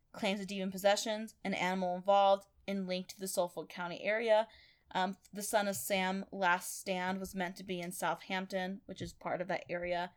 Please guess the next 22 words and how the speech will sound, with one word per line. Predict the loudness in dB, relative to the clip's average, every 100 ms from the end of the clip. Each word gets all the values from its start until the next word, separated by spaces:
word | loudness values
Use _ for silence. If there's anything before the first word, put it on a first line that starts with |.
| _
but |
then | -8
he | -4
got | -6 -8
caught. | -6 -6 -6 -14 -20 -20 -20 _ _
So | 2
what | 2 2
really | 0 2
interested | 2 -2 -4 -8 -6
me | -6
in | -6
this | -6 -6
is | 0
I | 2
remember | 2 2
I | 2
was | 0
going | -2 -4 -4
through | -2
all | 0
the | 0
research, | -2 -4 -4 -6 -6